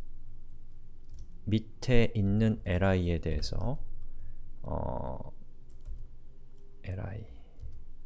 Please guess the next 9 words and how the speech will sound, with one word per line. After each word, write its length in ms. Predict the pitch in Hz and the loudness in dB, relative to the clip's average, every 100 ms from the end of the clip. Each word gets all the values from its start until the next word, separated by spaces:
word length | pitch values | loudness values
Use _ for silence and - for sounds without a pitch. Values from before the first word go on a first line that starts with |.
| - - - | -10 -10 -10
플레이어 460 | - 92 95 95 | -6 -4 -4 -4
밑에 360 | 92 92 - 90 | -6 -8 -6 -4
있는 320 | 95 95 90 - - | -2 -4 -4 -8 -6
A에 360 | 92 90 87 80 | -2 0 0 -2
대해서, 520 | - 101 92 113 90 - - - - - - - - - - - - | -6 -8 -4 -4 -4 -8 -12 -12 -10 -10 -10 -10 -10 -10 -12 -12 -6
어, 800 | 95 90 92 95 98 95 110 - - - - - - - - - - - - - - - - - - - - - - - - - - - - - - | -2 -2 -2 -4 -6 -8 -10 -12 -16 -20 -20 -16 -14 -14 -16 -16 -18 -20 -20 -20 -20 -20 -18 -18 -16 -16 -16 -18 -18 -18 -16 -16 -18 -20 -16 -10 -6
이렇게 360 | 101 98 - - - | -4 -6 -6 -10 -8
컬러는 640 | - 123 113 110 107 101 | 2 6 8 8 6 4
화이트, 640 | 92 98 87 - - 156 | 4 2 2 -2 0 0